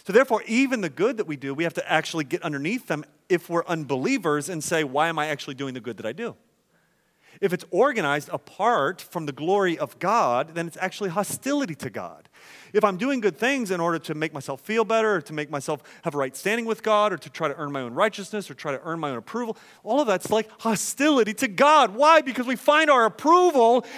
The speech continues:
and our righteousness and our right standing in Christ. And so we're saying, "I don't need Jesus." So clearly here,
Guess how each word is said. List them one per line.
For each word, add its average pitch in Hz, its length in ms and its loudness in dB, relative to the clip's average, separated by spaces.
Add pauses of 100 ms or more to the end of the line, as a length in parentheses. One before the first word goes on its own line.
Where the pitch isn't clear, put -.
and 240 100 4
our 226 140 4
righteousness 254 680 2
and 233 80 2
our 220 80 4
right 214 220 2
standing 285 600 2 (120)
in 277 480 4
Christ. 330 1120 2 (1300)
And 247 100 0
so 269 80 2
we're 277 80 4
saying, 247 240 2
"I 208 100 6
don't 247 200 0
need 302 500 6
Jesus." 151 880 -4 (2750)
So 247 220 4
clearly 311 720 0
here, 165 380 2